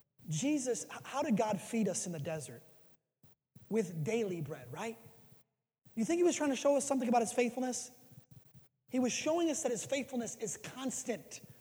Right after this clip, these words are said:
It's one day at a time. It's, "Can I be faithful today with today's bread?" Some of y'all gotta know you're gonna be rich thirty years out. Relax.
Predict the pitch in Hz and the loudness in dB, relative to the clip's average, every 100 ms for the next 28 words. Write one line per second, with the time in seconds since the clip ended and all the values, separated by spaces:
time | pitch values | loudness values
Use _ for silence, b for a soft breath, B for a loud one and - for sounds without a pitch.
0 | B B - 233 208 196 226 311 320 262 | B B -2 2 4 4 6 8 8 10
1 | 277 262 240 - 254 220 175 127 123 - | 10 10 6 4 0 0 0 -6 -12 -16
2 | - - - - _ _ _ _ 247 214 | -20 -20 -20 -20 _ _ _ _ 2 2
3 | - - 339 349 302 302 269 - 269 262 | 2 4 6 8 8 10 8 8 6 6
4 | - 262 240 - - - - - - - | 8 10 10 8 2 -12 -16 -16 -12 6
5 | 262 196 233 180 - - - - - - | 8 10 8 6 0 -12 -18 -20 -20 -20
6 | - - _ _ _ _ _ - 226 247 | -20 -20 _ _ _ _ _ 0 4 4
7 | - 247 240 254 262 170 - 190 170 139 | 6 6 10 8 8 4 2 0 -2 -10
8 | - - - _ _ _ _ _ _ _ | -16 -20 -20 _ _ _ _ _ _ _
9 | _ _ - - 330 349 320 277 277 254 | _ _ 2 6 8 10 10 10 10 10
10 | 262 254 254 262 233 220 240 233 220 - | 10 10 8 8 8 8 8 6 2 -6
11 | - 208 269 240 - - - - - 285 | 0 6 6 4 -2 -6 -12 0 8 10
12 | 277 262 262 202 220 185 - - - - | 10 8 6 8 4 4 -2 -12 -18 -20
13 | - - - - - _ _ _ _ _ | -20 -20 -20 -20 -20 _ _ _ _ _
14 | _ - 277 - - - - - | _ -2 4 6 4 2 -4 -6